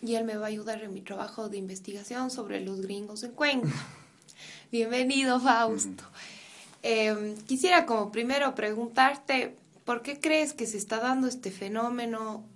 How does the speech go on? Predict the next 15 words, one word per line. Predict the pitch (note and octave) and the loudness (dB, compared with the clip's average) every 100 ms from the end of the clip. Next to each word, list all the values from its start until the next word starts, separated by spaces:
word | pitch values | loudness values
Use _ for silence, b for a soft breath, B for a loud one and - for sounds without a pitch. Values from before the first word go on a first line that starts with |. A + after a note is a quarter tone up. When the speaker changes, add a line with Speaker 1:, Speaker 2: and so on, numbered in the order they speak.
| - | -10
Speaker 1:
de | F#3+ G3 | -4 -2
los | G3 F#3+ | -4 -6
gringos | F#3+ A3 A#3 A3+ | -4 -2 -2 -4
en | G3+ | -6
Cuenca | F#3+ G#3+ A#3 A#3 A#3 A3 G3+ | -6 -4 -4 -4 -4 -4 -4
en | F#3+ | -6
estos | G3 - F#3+ | -8 -10 -8
últimos, | G#3 A3 A3 G3+ G#3 G3 F#3+ | -6 -6 -6 -8 -10 -12 -12
me | G3+ | -10
imagino | G3+ A3 A#3 | -8 -8 -8
que | A3+ | -8
son | - A3 | -8 -6
unos | G#3+ F#3 | -8 -8
ocho | G#3 G#3+ G#3 G3 | -10 -10 -8 -4
años | G#3+ A#3 A3+ A3+ A3 | -4 -4 -6 -6 -8